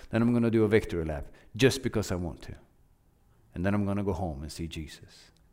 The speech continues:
and hear, 'Well done.'" How about you? What comes out of your mouth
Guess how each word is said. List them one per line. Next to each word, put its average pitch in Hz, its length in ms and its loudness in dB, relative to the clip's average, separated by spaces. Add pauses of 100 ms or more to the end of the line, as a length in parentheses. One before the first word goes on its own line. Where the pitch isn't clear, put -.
(380)
and 90 160 -4
hear, 95 140 0
'Well 90 160 2
done.'" 78 260 -4 (1600)
How 101 80 0
about 95 260 -4
you? 87 100 -8 (2750)
What 110 120 -2
comes 147 280 -4
out 139 120 4
of 104 80 2
your 90 80 2
mouth 90 520 -2